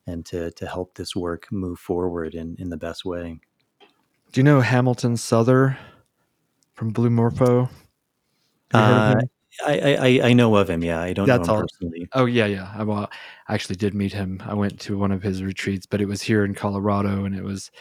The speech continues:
Speaker 2: it was like a weed kinda ceremonial
Speaker 1: Mm-hmm.
Speaker 2: experience. Um, I just imagine he would maybe be someone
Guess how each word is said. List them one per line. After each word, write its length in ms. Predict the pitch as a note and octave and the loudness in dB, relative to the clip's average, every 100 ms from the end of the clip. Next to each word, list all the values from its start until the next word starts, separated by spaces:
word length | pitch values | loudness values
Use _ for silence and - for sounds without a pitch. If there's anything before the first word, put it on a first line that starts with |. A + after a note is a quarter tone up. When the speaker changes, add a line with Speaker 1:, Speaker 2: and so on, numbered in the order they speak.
| - - - | -20 -20 -4
Speaker 2:
it 60 | A#2 | 0
was 140 | A2 | 2
like 140 | G#2+ | 2
a 100 | G#2+ | 0
weed 760 | G2+ G2 G#2+ G#2+ G#2+ G#2+ G#2 G#2+ | 0 2 2 4 2 2 -2 -6
kinda 340 | - A2 G#2+ | -4 -2 -2
ceremonial 1000 | G#2 - A2+ A2+ A2+ A2+ A2+ A2+ A2 A2 | -2 2 4 4 2 2 2 2 2 0
Speaker 1:
Mm-hmm. 100 | A2+ | -2
Speaker 2:
experience. 920 | - - B2 A#2 A#2 A#2 A#2 A#2 - - _ - - - - | -8 -2 2 4 4 4 2 -4 -12 -18 _ -20 -20 -14 -2
Um, 480 | A3 G#3 G2 G2 - _ - - | 0 0 -2 -6 -10 _ -20 -4
I 140 | A2+ A2+ | 0 2
just 200 | A2 A2+ | 0 0
imagine 380 | G#2+ G#2 G2+ | 0 0 -2
he 120 | G2 G#2 | -4 -4
would 160 | G2 - _ | -4 -8 _
maybe 320 | G#2 G2+ G2 | -2 -2 -2
be 140 | G2 G2 | -4 -4
someone 480 | - G2+ G2 G2 | -4 -4 -4 -6